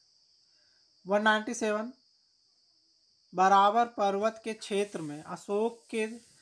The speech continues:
दानों से लाभान्वित होने वाले कौन थे? बौद्ध, आजीवक, श्वेतांबर जैन, दिगंबर जैन। ऑप्शन बी सही होगा इसका, आजीवक थे। वन नाइंटी एट, निम्नलिखित में से कौन समुद्र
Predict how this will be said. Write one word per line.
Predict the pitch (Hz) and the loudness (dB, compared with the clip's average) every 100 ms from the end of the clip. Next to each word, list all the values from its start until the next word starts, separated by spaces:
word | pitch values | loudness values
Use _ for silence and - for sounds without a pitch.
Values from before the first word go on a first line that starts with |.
| _ 165 | _ -2
दानों | 180 185 190 214 | 2 4 2 -2
से | 214 208 | -2 2
लाभान्वित | 196 190 185 180 185 214 220 | 4 4 2 -2 -4 -8 -8
होने | 185 180 202 | -6 -4 -2
वाले | 196 180 185 | 0 0 -2
कौन | 190 170 170 190 | -6 -4 -4 -4
थे? | - 196 | -10 -12
बौद्ध, | 180 170 175 185 | -6 -2 -2 -4
आजीवक, | 190 175 165 165 165 185 | -4 -2 -2 -2 -4 -6
श्वेतांबर | - 170 160 165 165 170 160 | -10 -10 -4 -4 -2 -4 -4
जैन, | 165 175 | -4 -4
दिगंबर | 170 156 151 151 170 | -6 -4 -4 -4 -4
जैन। | 165 165 190 - _ - _ _ _ | -4 -6 -10 -18 _ -20 _ _ _
ऑप्शन | 165 170 - 180 160 | -2 -2 -2 -6 -2
बी | 160 185 | -2 -2
सही | 185 185 | -2 -2
होगा | 185 180 180 | -2 -2 -4
इसका, | 175 202 240 175 | -4 -8 -8 0
आजीवक | 165 156 160 143 131 - | 0 2 -2 -2 -6 -12
थे। | - 127 - _ _ _ _ _ _ _ _ _ _ _ _ _ _ _ _ _ | -16 -16 -16 _ _ _ _ _ _ _ _ _ _ _ _ _ _ _ _ _
वन | 185 208 | 0 2
नाइंटी | 214 214 214 226 | 2 0 -2 -2
एट, | 233 | -2
निम्नलिखित | 233 214 214 233 | -4 -4 -4 -4
में | 226 | -6
से | 220 240 | -6 -4
कौन | 226 214 226 | -2 -2 -2
समुद्र | 214 208 220 | -4 -4 -6